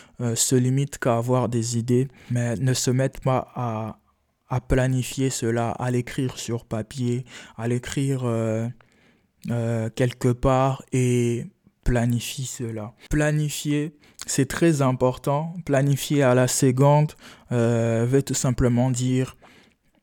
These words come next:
euh, planifier sa journée comme telle. Euh, je me lève à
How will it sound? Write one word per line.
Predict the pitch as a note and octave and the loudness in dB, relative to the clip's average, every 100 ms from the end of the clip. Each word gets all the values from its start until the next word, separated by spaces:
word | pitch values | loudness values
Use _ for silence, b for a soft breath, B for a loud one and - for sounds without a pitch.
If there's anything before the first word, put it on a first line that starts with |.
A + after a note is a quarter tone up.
| - A2 | -4 0
euh, | A#2 A2 A2+ A2+ A2 A#2 - - - | 2 2 2 2 2 0 -4 -8 0
planifier | C3 B2+ A#2+ D3 C3+ | 2 2 0 0 0
sa | - A#2+ | 2 0
journée | A#2+ A#2+ B2 C3 | 0 -2 -2 -2
comme | C3+ B2 B2 | -2 -2 -2
telle. | C3+ C3 C3 C3 B B - | -2 0 0 -4 B B -6
Euh, | A2+ A2 G#2+ G#2+ F#2+ - - | -2 -2 -2 -4 -6 -10 -6
je | B2 A#2 | -4 0
me | A#2+ A#2 A#2 | 2 4 4
lève | C3 C3+ C3 B2+ | 4 4 2 0
à | G#2+ G2+ F#2+ | 0 2 0